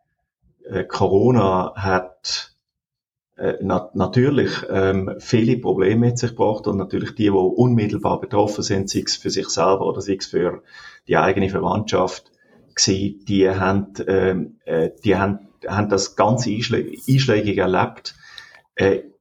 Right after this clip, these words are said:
ich glaube aber auch, dass es eine gewisse Übersteigerung dann gegeben hat. In dem Sinn, dass, für Co-, dass Corona für fast alles hat müssen erhalten. Wir können jetzt nicht wegen Corona.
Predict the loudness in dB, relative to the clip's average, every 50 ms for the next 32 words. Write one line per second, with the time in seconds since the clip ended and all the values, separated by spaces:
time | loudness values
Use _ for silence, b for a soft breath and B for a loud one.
0 | _ _ _ -4 -4 -2 0 0 2 2 2 2 2 0 0 2 0 2 2 2
1 | 0 0 0 -2 -2 -2 -6 -6 -2 0 0 0 0 0 -2 -2 -4 -4 -4 -4
2 | -2 -2 -2 -2 -2 -2 -4 -4 -4 -4 -4 -4 -4 -4 -2 -2 -2 -2 -2 -4
3 | -6 -8 -10 -10 -10 -4 -2 0 2 2 2 2 4 2 2 2 2 0 -2 -6
4 | B B B B B B -8 -6 -6 -6 -6 -8 -6 -4 -2 0 0 0 0 -2
5 | -2 0 2 2 2 2 2 2 4 4 4 4 4 2 2 0 -4 -4 -2 0
6 | -2 0 0 -4 -4 -4 -2 0 2 2 2 0 0 -4 -4 -4 -4 -2 -2 0
7 | 0 0 0 0 -2 -2 -2 -2 -2 -4 -6 -8 -10 -10 -10 _ _ b b b
8 | b b b b -4 -2 -2 -2 2 2 2 4 4 2 2 2 2 2 0 -2
9 | 0 2 2 2 2 0 0 -2 -2 -2 -2 -4 -8 -6 -2 0 0 2 2 2
10 | 2 2 0 0 -2 -2 -4 -6 -12